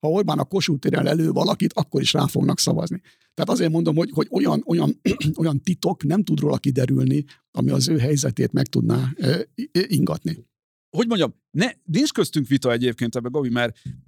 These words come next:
Speaker 2: ez a do-, a, általában a titkosszolgálati beszervezések, ö, ö, azok nem egy, nem egy, ö, faktorosak. Tehát nem csak arról van szó, hogy puff, itt van egy táska nálam,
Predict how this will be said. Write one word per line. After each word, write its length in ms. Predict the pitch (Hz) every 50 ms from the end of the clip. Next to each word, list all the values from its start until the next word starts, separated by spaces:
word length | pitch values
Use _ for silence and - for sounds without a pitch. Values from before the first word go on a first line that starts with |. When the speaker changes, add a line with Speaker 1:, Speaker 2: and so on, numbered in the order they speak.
| - - - - _
Speaker 2:
ez 160 | 147 143 147 -
a 100 | - -
do-, 140 | 139 165 156 -
a, 60 | -
általában 360 | 170 - 165 180 208 - 247
a 40 | 175 -
titkosszolgálati 720 | - 220 - - 170 151 - - 147 131 131 123 - 131
beszervezések, 1200 | 123 113 135 127 - - 123 117 120 117 117 107 107 113 110 104 - - 117 107 - - - _ _ _ _ -
ö, 300 | 131 123 123 120 120 120 117 117 - - -
ö, 200 | 143 131 127 123
azok 280 | 127 135 135 135 139 - - - _ _
nem 220 | - 151 214 208 185
egy, 220 | 175 156 160 139
nem 200 | 165 190 202 170
egy, 280 | 170 175 151 123 127 143
ö, 260 | 147 139 135 131 127 120
faktorosak. 640 | - - 139 127 - - - 120 117 110 - - 120 110
Tehát 160 | - 131 -
nem 140 | 170 202 185
csak 180 | - 165 -
arról 200 | 165 151 143 143
van 160 | 131 139 131
szó, 160 | 127 - - 139
hogy 80 | 127
puff, 240 | - 165 165 - -
itt 140 | 147 143 -
van 140 | 139 131 127
egy 100 | 127 -
táska 400 | - 143 135 127 - - 135 127
nálam, 500 | 143 151 151 143 139 139 127 127 123